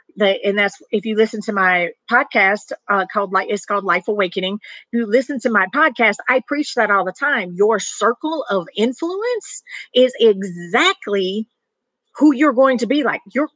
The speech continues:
five closest friends, the people that you hang out with the most. So there are eight major areas of life. And in those eight major, eight major areas of life, you need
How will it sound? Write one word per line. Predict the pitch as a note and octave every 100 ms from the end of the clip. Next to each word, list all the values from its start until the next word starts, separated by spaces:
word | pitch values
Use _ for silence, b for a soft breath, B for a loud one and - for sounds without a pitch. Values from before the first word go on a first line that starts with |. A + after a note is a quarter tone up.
| _ -
five | A#3+ B3+ C#4
closest | - C#4 C#4 C#4+ -
friends, | A#3 A#3+ C4+ -
the |
people | G#3+ B3+ C4+
that | A3 -
you | A#3
hang | G#3+ A3
out | A#3+ G#3+
with | B3+
the | -
most. | G3+ A#3+ C#4+ - B B B
So | A#3+ A3
there | G3+ A3 G#3+ F#3+ -
are | G3+ A#3
eight | C#4 -
major | A#3+ B3+ A#3 -
areas | A#3+ B3 G#3 F#3
of | F#3+
life. | A#3 D4+ G#3+ - b b b _ _
And | A3 A3 G#3
in | B3+
those | C4 A#3+ -
eight | C4
major, | B3+ B3+ B3+ G3+ F#3+ - _ - - _ A#3
eight | C4+ - - -
major | G#3 A#3 A3 -
areas | A3 G3+ F#3+
of | F3+
life, | A#3 D4+ B3 -
you | G3+ C#4+
need | C4+ C#4